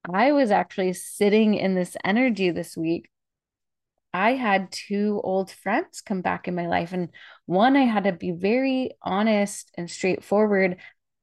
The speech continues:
because of my growth, because of my journey. I want people to be honest with me. And I've learned that receiving feedback and people giving me a little bit of what seems like tough love is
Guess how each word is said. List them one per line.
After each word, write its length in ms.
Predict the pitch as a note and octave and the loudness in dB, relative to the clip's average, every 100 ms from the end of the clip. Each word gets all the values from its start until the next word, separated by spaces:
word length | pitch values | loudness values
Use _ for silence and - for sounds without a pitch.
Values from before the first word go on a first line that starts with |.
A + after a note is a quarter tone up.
| _ _ _ | _ _ _
because 480 | G3 F#3+ F3+ A3 A#3+ | -6 -4 2 4 4
of 80 | B3 | 2
my 160 | G#3 F3+ | 0 0
growth, 400 | - F3+ F#3 - | 0 0 0 -4
because 400 | - F#3+ A3 A3+ | -10 -2 0 2
of 60 | |
my 160 | G#3 F#3 | 0 -2
journey. 520 | F3 F3 F3+ F3 E3 _ _ _ _ _ _ - | -4 -4 -4 -4 -8 _ _ _ _ _ _ -2
I 340 | G#3 A#3 B3+ | 2 4 4
want 420 | G#3 F#3 B3 D4 - _ _ _ _ | 2 2 2 0 -4 _ _ _ _
people 360 | - F#3 F3 F#3 | -12 -12 -2 -2
to 60 | F3 | 0
be 180 | F3+ - | -2 -2
honest 460 | E3+ F3 E3+ - | -4 -2 -2 -4
with 240 | F3 E3+ - | -4 -4 -4
me. 240 | F3 F3 | -2 -2
And 220 | - F3+ - _ - | 0 0 0 _ -2
I've 280 | F3+ F#3 E3+ | 0 0 0
learned 460 | F3 A#3+ C4 B3+ | 2 4 4 2
that 240 | G#3+ G3 - | 2 0 0
receiving 500 | F#3 - F#3+ F#3+ F#3 | -6 -6 -4 -2 -2
feedback 540 | - A#3 A3 G3+ F#3+ | -2 -2 2 0 0
and 160 | F3+ F#3 | -6 -6
people 540 | - F#3+ G3 F#3+ F3+ - - - _ - G#3 | -8 0 4 4 2 -8 -20 -20 _ -4 2
giving 360 | A3 B3+ A#3 | 4 4 4
me 200 | A3 G#3+ | 4 4
a 100 | F#3 | 2
little 240 | G3 G3 F#3+ | 2 0 0
bit 160 | G3 | 0
of 160 | F#3+ F3+ | 0 0
what 260 | F#3+ F3+ - | -2 -2 -6
seems 460 | - G3 G#3 G3 | -8 -2 -2 -2
like 220 | G3 E3 - | -2 -4 -10
tough 360 | - G3 - | -2 -2 -2
love 280 | F#3+ G#3 A3+ | -2 0 0
is 220 | - F#3+ | -2 -6